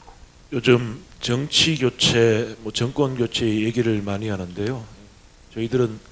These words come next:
체제를 교체해야 된다라고 이야기하고 있습니다. 체제 중에서도 이제 교육 체제를 근본적으로 재편하는 활동들에 같이 하고 있고,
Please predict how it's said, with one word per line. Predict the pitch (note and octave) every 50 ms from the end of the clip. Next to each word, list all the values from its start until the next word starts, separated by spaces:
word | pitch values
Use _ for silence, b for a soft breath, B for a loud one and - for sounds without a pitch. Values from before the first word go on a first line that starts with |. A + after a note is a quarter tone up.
| B B B B B - -
체제를 | - - - F#3+ F3+ G3 F#3+ F3+ D#3+ C3
교체해야 | - G#2+ G2 - - A#2 G#2+ G2+
된다라고 | G2+ F#2+ F2+ F2+ E2+ E2+ D#2+ E2+ E2 E2+ A2+
이야기하고 | G#2 F#2+ G2+ G2+ G2+ F#2+ G2 F2 E2 E2
있습니다. | D2+ - - - - - - - - - - - - - - - - - -
체제 | - - D#3+ C#3 D3 D#3 D3 C#3
중에서도 | - B2 A#2 G2+ - - - B2+
이제 | G2+ G2+ -
교육 | - B2 C3 C#3+ D3 D3 -
체제를 | - A2+ G#2 G2+ G#2 F#2 F2 F#2 G2 - - - - - - - - - - - - - A#2 A2+ B2 B2 -
근본적으로 | C3 C3 C3 B2+ B2 A#2 A2 A2 G2+ F#2
재편하는 | - - - - C3 C3 B2 A2+ G#2+ G#2 G#2 A2 A2
활동들에 | G2+ G#2 G#2+ G2 - A2 G#2 G2+ G2 G2 G2 F#2+ F2+ E2+
같이 | E2+ - F2 F2+ - - - - G2+ F#2 G#2+ - B B B B B B B B - -
하고 | B2 A2 A2+ G#2
있고, | F2 - - - - A2 G2+ G2 -